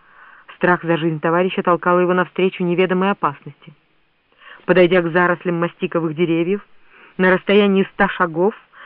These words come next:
молодые воины стали медленно огибать заросли, подолгу останавливаясь и внимательно изучая каждый просвет в зеленой чаще.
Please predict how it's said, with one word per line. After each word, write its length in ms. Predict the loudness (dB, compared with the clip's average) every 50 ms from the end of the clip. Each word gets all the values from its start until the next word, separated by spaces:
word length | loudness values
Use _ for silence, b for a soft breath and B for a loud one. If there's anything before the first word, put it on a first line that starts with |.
| B B B B
молодые 440 | 2 4 6 6 6 6 6 6 6
воины 400 | 6 6 8 8 8 8 6 2
стали 280 | 0 0 0 2 2 4
медленно 720 | 4 4 4 4 2 2 2 2 2 2 2 0 -2 -4 -6
огибать 520 | -8 -8 -4 -4 -4 -2 0 0 0 0 -4
заросли, 720 | -6 -4 -2 0 0 0 0 -2 -4 -6 -4 -4 -4 -4 B B B B B B _
подолгу 440 | -6 -4 -2 -2 -2 -2 -2 -4
останавливаясь 840 | -6 -6 -6 -6 -6 -4 -2 0 0 0 2 0 2 2 2 0 0 -2 _ _ _ _ _ _ _
и 80 | -8 -8
внимательно 720 | -6 -6 -6 -4 -2 -4 -4 -4 -4 -6 -4 -2 -2 -2
изучая 440 | -2 -4 -6 -8 -6 -6 -4 -4 -4
каждый 340 | -4 -6 -6 -6 -6 -8 -8
просвет 440 | -6 -8 -8 -8 -8 -8 -8 -8 -8
в 40 | -8
зеленой 360 | -10 -8 -6 -6 -8 -8 -10
чаще. 520 | -14 -14 -16 -16 -16 -16 -20 -20 -20 -20